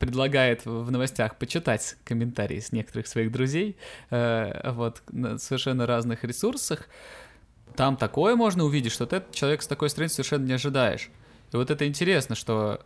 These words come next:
э, да, сам, даже в рамках одной соцсети самоцензура может работать, э, по-разному, э, в условиях буквально собственной странички, и уже там, не знаю, перейдя в паблик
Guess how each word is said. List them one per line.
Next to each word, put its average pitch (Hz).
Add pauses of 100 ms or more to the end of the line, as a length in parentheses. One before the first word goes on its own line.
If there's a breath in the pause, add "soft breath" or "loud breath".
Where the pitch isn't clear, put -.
(100)
э, 117
да, 151
сам, 139 (200)
даже 139
в 143
рамках 156
одной 147
соцсети 233
самоцензура 156
может 139
работать, 139
э, 117
по-разному, 120 (400)
э, 117
в 123
условиях 117 (260)
буквально 123
собственной 139
странички, 202
и 156
уже 135
там, 120
не 117
знаю, 117
перейдя 127
в -
паблик 190